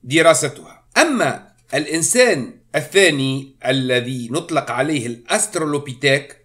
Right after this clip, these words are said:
وهي عدة أنواع ظهرت بعد أشباه الإنسان بين خمسة إلى ثلاثة ملايين سنة،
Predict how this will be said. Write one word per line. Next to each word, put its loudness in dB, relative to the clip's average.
وهي 4
عدة 2
أنواع 0
ظهرت 4
بعد 2
أشباه 0
الإنسان -2
بين 0
خمسة 0
إلى -4
ثلاثة 2
ملايين -2
سنة، 0